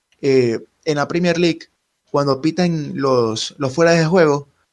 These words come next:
oye, trazan una línea que el delantero está adelantado por creo que un milímetro, literal, un milímetro, y eso es offside, y el balón no, y, y el gol no cuenta. Por ejemplo, eso, eso ya es ir-, ya es irse al extremo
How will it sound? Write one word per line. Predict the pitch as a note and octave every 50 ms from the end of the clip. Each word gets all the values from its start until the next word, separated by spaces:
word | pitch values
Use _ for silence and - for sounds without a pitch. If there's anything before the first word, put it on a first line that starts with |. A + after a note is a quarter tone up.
| _ _ _
oye, | - D#3 E3+ E3 D3 B2+ -
trazan | - - D#3+ G3+ F#3+ G#3+ G3 F3+ F#3
una | G3 F#3+ E3+
línea | D3+ D3+ D#3 E3+ F#3 F#3+ F#3+ G3 F#3+ E3+ - - _ _
que | - D#3+ D3
el | C#3+ C3+
delantero | C#3 C3+ C3+ B2+ A#2+ B2 B2 - D#3 E3 F#3
está | E3 - - D3+ D#3+
adelantado | F3 F#3 F3+ D#3 C#3 C3+ B2+ D3 D#3 F3 F#3 F#3
por | - D3+ D3 C#3 C#3+
creo | - D#3 E3+ E3+
que | - F3 D#3 C#3+ -
un | E3 F#3 F#3+ G3
milímetro, | G3 F3 D3+ D3+ D#3+ F3+ F#3 D#3+ C3 A#2 A2 G2 G2+ G2 -
literal, | B2+ C#3 C3+ C3+ C#3 C#3+ D3+ C#3 C3
un | - D3+ E3 E3+
milímetro, | F3 E3+ E3 F3 G3 G3 F#3+ F#3+ F#3+ F3+ F3
y | D#3 C#3+ C#3 C#3+
eso | D#3 - -
es | E3+ D#3+ - -
offside, | D#3 D#3 - _ - F3 F3 F3+ F3+ F3+ F3 _ _ _ - _ _ _
y | - D3+
el | C#3+ C#3
balón | C3+ B2+ B2+ C3+ D3+ E3 D#3+ D3+
no, | C#3+ D3 D3+ D3+ -
y, | - C#3+ C3+ C3+ C3+ C#3+
y | C3
el | B2 B2 B2 B2+
gol | B2+ C#3+ D3+ D3+ D3 C#3+
no | C#3+ C#3+ C3+ -
cuenta. | D3+ E3+ F3+ D3+ C3 - G#2+ F#2+ - _ _ _ _ _ _ _ _ _ _ _ _ _ -
Por | - E3 F3
ejemplo, | F3+ F3+ E3 D#3 D3+ - -
eso, | G#3 A#3 A3 G3 - - D3 D3 D3 F3 -
eso | - F3+ A3 A3 G#3 - F#3+ F3 D3+ - _
ya | - D#3 D3 D#3
es | D3+
ir-, | D3+ D#3 D#3 D#3
ya | D#3 D3+ D#3 D#3 D#3+ E3
es | F3 F3 E3+ - -
irse | E3 E3 E3 D#3 - E3
al | D3+ C3+
extremo | C3 C3 C3 - - B2 A#2 G#2+ G2+ F#2+ F#2+ -